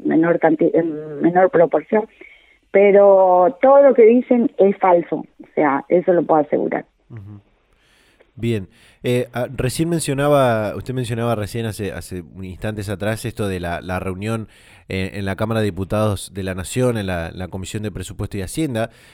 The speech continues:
Speaker 2: que, eh, preside el diputado Carlos Heller, donde participó el ministro de Educación Jaime Persic, eh, bueno, obviamente donde los legisladores nacionales le plantearon un montón de cosas y algunos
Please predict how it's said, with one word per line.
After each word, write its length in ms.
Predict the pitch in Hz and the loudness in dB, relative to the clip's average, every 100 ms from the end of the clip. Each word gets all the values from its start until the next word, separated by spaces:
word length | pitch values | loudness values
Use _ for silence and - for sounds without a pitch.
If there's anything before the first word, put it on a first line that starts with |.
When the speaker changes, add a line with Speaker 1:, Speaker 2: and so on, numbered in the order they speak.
| _ - | _ -6
Speaker 2:
que, 340 | 101 107 110 | -2 -2 -4
eh, 220 | 95 92 | -6 -8
preside 680 | 87 92 - 110 107 104 95 | -6 -8 -6 -4 -4 -4 -6
el 80 | 90 | -10
diputado 640 | 90 92 104 104 101 95 | -8 -8 -2 0 0 -2
Carlos 340 | 101 98 98 - | -4 -6 -6 -4
Heller, 280 | 135 135 | -2 -2
donde 340 | 127 120 143 143 | 0 -2 0 -2
participó 640 | 107 90 92 98 - 180 | -2 -8 -8 -6 0 2
el 60 | 120 | 2
ministro 500 | 110 120 110 107 95 | -2 -4 -2 0 0
de 80 | |
Educación 420 | 92 92 90 113 104 | -2 -2 -4 -4 -4
Jaime 300 | 107 104 95 | -4 -4 -6
Persic, 420 | 92 - 165 - - - - - | -6 -2 -4 -6 -20 -20 -12 -2
eh, 480 | 107 104 98 95 95 | 0 2 2 0 -2
bueno, 220 | 95 76 | -4 -4
obviamente 520 | 98 104 104 113 117 | -2 0 0 -2 -2
donde 320 | 98 104 113 95 | 0 0 0 0
los 160 | 92 | -2
legisladores 520 | 95 - 95 101 113 | -4 -6 -2 0 0
nacionales 460 | 107 98 107 120 123 | -2 -2 -2 0 0
le 100 | 101 | -2
plantearon 380 | 95 90 110 110 | -4 -2 -2 -2
un 80 | 107 | -2
montón 240 | 107 123 | -2 -2
de 100 | 131 | -2
cosas 360 | 160 165 175 - - - | -2 -2 -4 -8 -20 -4
y 160 | 160 175 | 2 4
algunos 600 | 180 226 208 170 180 | 4 4 4 2 0